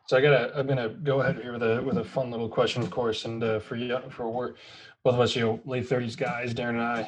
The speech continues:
uh, and, uh, even Scott, you know, with all three of us, a little in the younger side with that. Uh, what's the, what's the advice you give the younger coaches? Not only the ones, you know, like us that have been around a little bit, actually been, you know, involved in the, the association, the executive committees, and done that kind of stuff,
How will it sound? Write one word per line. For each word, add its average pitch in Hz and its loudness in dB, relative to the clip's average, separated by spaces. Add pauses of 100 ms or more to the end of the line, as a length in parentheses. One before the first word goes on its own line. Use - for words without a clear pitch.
(120)
uh, 123 0
and, 123 0
uh, 113 2
even 117 -4
Scott, 120 0
you 120 -4
know, 113 -2
with 113 -6
all 117 -6
three 120 -10
of 117 -6
us, 113 -6
a 123 -8
little 123 -2
in 120 -8
the 120 -4
younger 120 -4
side 113 -2
with 113 -4
that. 113 -6 (360)
Uh, 117 0
what's 123 0
the, 147 6
what's 139 6
the 175 4
advice 147 4
you 131 0
give 123 0
the 120 -4
younger 113 -4
coaches? 110 -6
Not 139 0
only 139 0
the 123 -6
ones, 131 0
you 131 0
know, 120 0
like 120 -2
us 135 0
that 131 -2
have 120 -2
been 127 0
around 123 0
a 120 -4
little 120 -4
bit, 127 4
actually 127 -4
been, 123 -4
you 139 -8
know, 120 -6
involved 120 -4
in 117 -4
the, 117 -6
the 123 -8
association, 120 -6
the 110 -6
executive 120 -8
committees, 117 -6
and 107 -8
done 123 -4
that 120 -6
kind 117 -8
of 107 -10
stuff, 113 -4